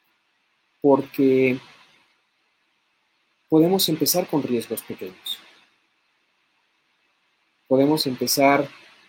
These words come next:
a compartir algo con personas con las que tenemos más confianza.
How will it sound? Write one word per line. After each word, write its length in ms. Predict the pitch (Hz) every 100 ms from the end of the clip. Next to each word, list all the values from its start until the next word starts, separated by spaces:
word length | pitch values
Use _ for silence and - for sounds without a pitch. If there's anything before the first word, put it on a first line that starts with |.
| _ _ _ _ _ _ _ -
a 60 |
compartir 520 | 127 123 123 123 135 123
algo 400 | 123 135 156 151
con 140 | 127
personas 460 | 117 - 127 127 -
con 120 | 117
las 140 | 107
que 80 | -
tenemos 360 | - 117 117 117
más 180 | 113
confianza. 680 | - 113 - 131 123 113